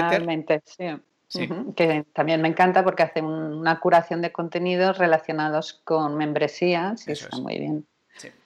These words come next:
Speaker 2: Sí,
Speaker 1: Sí,
Speaker 2: sí.
Speaker 1: sí, de Rosa y Jordi.
Speaker 2: Ujú. Luego he metido aquí Curiously Green, que este empecé
Speaker 1: Sí,
Speaker 2: a,
Speaker 1: esta no
Speaker 2: a
Speaker 1: la
Speaker 2: seguirla.
Speaker 1: conozco.
Speaker 2: Sí,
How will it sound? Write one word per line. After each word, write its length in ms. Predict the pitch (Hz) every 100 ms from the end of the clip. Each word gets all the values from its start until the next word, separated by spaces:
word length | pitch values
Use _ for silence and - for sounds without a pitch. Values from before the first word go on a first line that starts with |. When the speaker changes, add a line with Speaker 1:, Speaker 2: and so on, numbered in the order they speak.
| _ _ _
Speaker 2:
Sí, 140 | _ -
Speaker 1:
Sí, 160 | - 160
Speaker 2:
sí. 60 | - -
Speaker 1:
sí, 40 |
de 160 | 151 135
Rosa 500 | 160 156 - 151 151
y 160 | 151
Jordi. 460 | 156 180 196 240 277 _ _ _ _
Speaker 2:
Ujú. 300 | 135 120 208 _ _ _ _ _ _ _ _ -
Luego 320 | 160 180 196
he 60 | 180
metido 280 | 180 190 190
aquí 340 | 190 185 -
Curiously 540 | - 180 190 185 170 143
Green, 400 | 135 185 202 247
que 160 | -
este 300 | 151 - 175
empecé 360 | 160 139 139 160
Speaker 1:
Sí, 60 | 240
Speaker 2:
a, 60 |
Speaker 1:
esta 120 | 233 269
no 80 | 247
Speaker 2:
a 20 |
Speaker 1:
la 60 |
Speaker 2:
seguirla. 380 | 190 165 180 170
Speaker 1:
conozco. 60 | 170
Speaker 2:
Sí, 240 | - 151